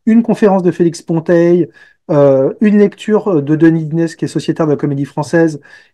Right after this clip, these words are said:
et une présentation des autographes par Monsieur Chevaniec, le conservateur de la bibliothèque. Et voilà, vingt ans plus tard, on redécouvre toute une, tout un pan de cette histoire qui n'était pas connu, euh, et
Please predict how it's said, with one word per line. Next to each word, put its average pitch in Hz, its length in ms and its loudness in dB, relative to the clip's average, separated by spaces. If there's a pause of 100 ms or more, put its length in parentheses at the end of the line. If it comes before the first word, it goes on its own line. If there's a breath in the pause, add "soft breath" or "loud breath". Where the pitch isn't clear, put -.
et 196 100 6
une 190 100 4
présentation 180 560 0
des 151 180 -2
autographes 160 580 0
par 131 180 -4
Monsieur 135 340 -2
Chevaniec, 147 500 -2
le 131 80 -10
conservateur 143 420 -4
de 139 80 0
la 123 60 -4
bibliothèque. 147 520 -2 (760 soft breath)
Et 170 320 4 (420)
voilà, 151 300 0
vingt 190 180 2
ans 214 80 2
plus 190 160 -6
tard, 233 240 2
on 175 260 -8
redécouvre 202 680 -2 (340)
toute 240 180 -2
une, 196 140 -2
tout - 300 -8
un - 100 0
pan 240 220 -2
de 240 60 -2
cette 165 200 -6
histoire 220 460 -6 (160)
qui 240 120 4
n'était 208 280 0
pas 185 140 2
connu, 208 400 2 (460 soft breath)
euh, 139 480 0
et 120 280 -2